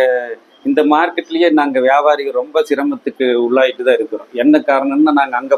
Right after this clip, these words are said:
போனோம்னு முதல்ல நாங்க இங்க கீழே வச்சு எல்லாம் வியாபாரம் பண்ணிட்டு இருந்தோம். மேடை கடை அமைச்சு தரோம்னு சொல்லி எங்களை இங்கிருந்து அங்க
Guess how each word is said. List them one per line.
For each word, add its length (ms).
போனோம்னு 500
முதல்ல 360
நாங்க 180
இங்க 240
கீழே 240
வச்சு 240
எல்லாம் 240
வியாபாரம் 380
பண்ணிட்டு 320
இருந்தோம். 300
மேடை 260
கடை 220
அமைச்சு 340
தரோம்னு 400
சொல்லி 240
எங்களை 280
இங்கிருந்து 400
அங்க 200